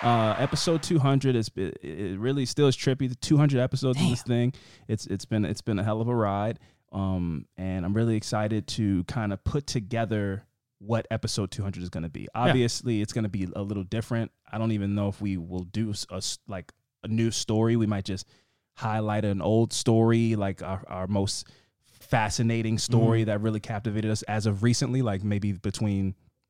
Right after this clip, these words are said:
Speaker 1: twenty twenty and now. Like, we'll both just kinda highlight a story that stuck with us over the last year or so.
Speaker 2: Yeah.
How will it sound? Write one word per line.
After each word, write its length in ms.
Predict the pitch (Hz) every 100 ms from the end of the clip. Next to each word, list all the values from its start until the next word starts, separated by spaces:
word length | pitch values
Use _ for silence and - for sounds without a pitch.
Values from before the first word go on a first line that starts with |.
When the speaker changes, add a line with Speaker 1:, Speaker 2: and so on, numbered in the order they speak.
| _
Speaker 1:
twenty 240 | - 110 104
twenty 300 | 113 107 107
and 100 | 101
now. 340 | 104 110 135
Like, 160 | 127 92
we'll 100 | 101
both 200 | 92 98
just 260 | - 98 -
kinda 340 | 104 92 95 -
highlight 560 | - 107 104 101 101 - _ _ _ _ _ _ -
a 80 | 110
story 380 | - 113 107
that 140 | 98 -
stuck 300 | - 101 -
with 160 | 107
us 120 | 101 110
over 140 | 101
the 80 | 98
last 260 | 95 98 98
year 180 | 98
or 40 | 104
so. 320 | 120 120 135
Speaker 2:
Yeah. 140 | 104